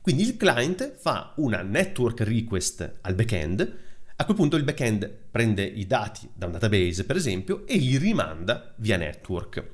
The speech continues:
Quindi possiamo visualizzare questo, questo flow utilizzando un grafico. Quindi vedete il punto d'ingresso è il server, ma poi il lavoro di scaricare il JavaScript,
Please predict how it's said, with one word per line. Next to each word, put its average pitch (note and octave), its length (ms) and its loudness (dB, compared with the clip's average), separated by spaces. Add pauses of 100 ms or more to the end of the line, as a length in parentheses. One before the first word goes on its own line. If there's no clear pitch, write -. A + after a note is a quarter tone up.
(380)
Quindi F3 180 4
possiamo E3+ 240 4
visualizzare D3 520 2
questo, G2 920 -2 (120)
questo - 240 2
flow - 580 2 (140)
utilizzando D#3+ 460 2
un A2+ 120 2
grafico. - 640 -4
Quindi A#2 220 2
vedete A#2 160 4
il A2 100 0
punto C#3+ 240 0
d'ingresso B2 440 2
è A2 40 2
il G#2 60 -2
server, A2 680 0
ma A2 140 -4
poi A2 300 0
il A2 100 0
lavoro A2+ 340 2
di A2+ 160 -2
scaricare A#2 480 -2
il B2 80 -2
JavaScript, A2+ 600 -4